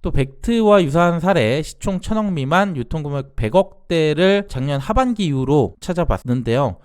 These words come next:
모두 높은 수익률이 나와줬습니다. 물론 이때와 지금 분위기는 다르겠지만 이때도 수급이 한풀 꺾이는 상황이 왔을 때 이들 백억대 공모주들이 다시 분위기 반전을 하곤 했었어요. 이번엔 벡트가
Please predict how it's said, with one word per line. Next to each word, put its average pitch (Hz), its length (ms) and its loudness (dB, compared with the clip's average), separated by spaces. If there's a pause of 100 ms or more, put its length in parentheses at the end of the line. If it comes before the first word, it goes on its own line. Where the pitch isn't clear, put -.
(220)
모두 131 220 -4
높은 208 380 -2
수익률이 175 640 -2
나와줬습니다. 104 880 -4 (440)
물론 196 200 0
이때와 208 840 2
지금 190 320 -4
분위기는 175 380 -2
다르겠지만 143 800 -4
이때도 185 480 -2 (180)
수급이 214 340 -6
한풀 220 520 0
꺾이는 233 500 -4
상황이 202 340 -2
왔을 139 320 -4
때 147 420 -2 (280)
이들 131 280 -2
백억대 202 540 0
공모주들이 143 840 -2 (300)
다시 - 220 -6
분위기 151 360 2
반전을 113 480 -2
하곤 139 200 -6
했었어요. 110 540 -4 (240)
이번엔 127 340 -2
벡트가 180 600 0